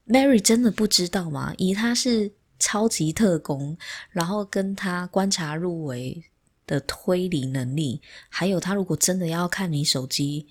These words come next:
你是不会发现他有看过的，但他都知道。我猜 Mary 是知道 John 有跟别的女生精神出轨过，对，但是他可能选择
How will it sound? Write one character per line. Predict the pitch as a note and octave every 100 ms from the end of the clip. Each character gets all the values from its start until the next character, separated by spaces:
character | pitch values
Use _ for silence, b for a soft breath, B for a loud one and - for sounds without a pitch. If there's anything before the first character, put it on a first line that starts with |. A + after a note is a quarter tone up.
| -
你 | E3+
是 | -
不 | G3 D3
会 | F3
发 | D#3 C#3+ D3+
现 | E3 D3
他 | C#3+
有 | C#3
看 | - C#3+ B2
过 | B2 B2
的， | - -
但 | D#3
他 | D3+
都 | C3+ B2 B2
知 | - -
道。 | A#2 - B B B B B
我 | F#3 C#3+
猜 | - - - E3 D#3+ E3 F#3 -
Mary | E3+ E3 D#3+ C#3+
是 | C#3+
知 | - C#3+
道 | C#3 C#3+ C#3
John | - D3 A#2+ C3+ - -
有 | B2+ B2+
跟 | D3 C#3+ D3+ D#3+ _ _ _ _ _ _ _ _ _
别 | - C#3+
的 | C#3+
女 | C#3 B2
生 | - C#3 C#3+
精 | - C#3+
神 | - G#2
出 | - A#2+
轨 | - - -
过， | - - - B B B B B -
对， | C#3+
但 | D3 D#3
是 | D3 C#3+
他 | C#3+
可 | - B2+
能 | C3
选 | - A#2 -
择 | - - F3+